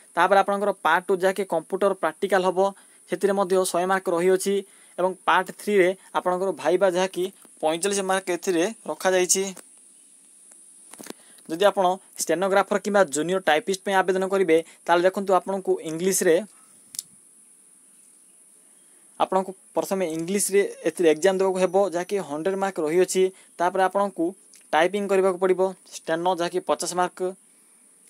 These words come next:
ତାପରେ ଟାଇପିଂ ରାଇଟିଂ ଟେଷ୍ଟ ହେବ ଆପଣଙ୍କର, ସେଥିରେ ମଧ୍ୟ ପଚାଶ ମାର୍କ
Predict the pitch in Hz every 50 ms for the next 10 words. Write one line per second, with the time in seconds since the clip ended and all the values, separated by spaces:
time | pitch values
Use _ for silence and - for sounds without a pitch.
0 | _ _ _ _ _ _ _ _ - 165 175 180 190 - - 156 165 180 180 190
1 | 196 196 196 - - - 190 160 156 165 170 190 190 165 - 160 175 180 - -
2 | 190 180 180 180 - 185 185 185 175 185 180 180 - 135 - 180 180 180 180 175
3 | 180 180 180 180 - - 175 175 175 180 180 180 -